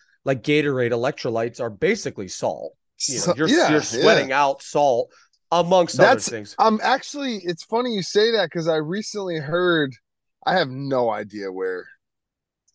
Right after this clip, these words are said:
Speaker 2: but salt is one of those things that they're like, they tell you not to eat, but
Speaker 1: Yep.
Speaker 2: like, people don't have enough of it.
Speaker 1: Yep.
Speaker 2: You don't get enough of it.
Speaker 1: Yep,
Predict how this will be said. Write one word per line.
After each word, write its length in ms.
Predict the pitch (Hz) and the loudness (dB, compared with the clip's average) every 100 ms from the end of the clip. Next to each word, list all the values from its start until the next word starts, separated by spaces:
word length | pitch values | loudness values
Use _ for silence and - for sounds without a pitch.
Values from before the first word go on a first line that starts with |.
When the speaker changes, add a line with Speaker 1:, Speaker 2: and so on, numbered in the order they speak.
| _ | _
Speaker 2:
but 280 | 170 175 - | 4 4 0
salt 520 | - - 196 254 262 | -4 0 4 4 0
is 120 | 170 | -4
one 160 | 180 196 | -4 -4
of 60 | 196 | -2
those 240 | 190 - | -4 -4
things 320 | 202 247 208 | -4 -4 -4
that 160 | 156 147 | -4 -2
they're 160 | 160 | -2
like, 200 | 156 147 113 | 0 -2 -4
they 160 | 147 | -6
tell 260 | 143 - 180 | -4 -4 -4
you 140 | 180 | -4
not 260 | 165 170 170 | -6 -6 -8
to 100 | - | -12
eat, 240 | 143 202 185 | -6 -6 -2
but 180 | 120 131 | 0 2
Speaker 1:
Yep. 100 | 131 | 4
Speaker 2:
like, 140 | 123 - _ - - - | 0 -2 _ -20 -20 -6
people 260 | 170 160 | -2 0
don't 200 | 165 160 | 0 0
have 200 | 156 156 | 0 0
enough 280 | 151 160 - | -2 -4 -6
of 140 | 110 | -12
it. 100 | 98 - _ - | -14 -16 _ -4
Speaker 1:
Yep. 180 | 135 143 | 0 2
Speaker 2:
You 60 | |
don't 160 | 147 139 | 0 0
get 120 | 143 | 0
enough 300 | 135 147 131 | 2 0 -2
of 140 | 110 | -6
it. 100 | 107 - _ _ _ - | -10 -10 _ _ _ -4
Speaker 1:
Yep, 220 | 147 | -4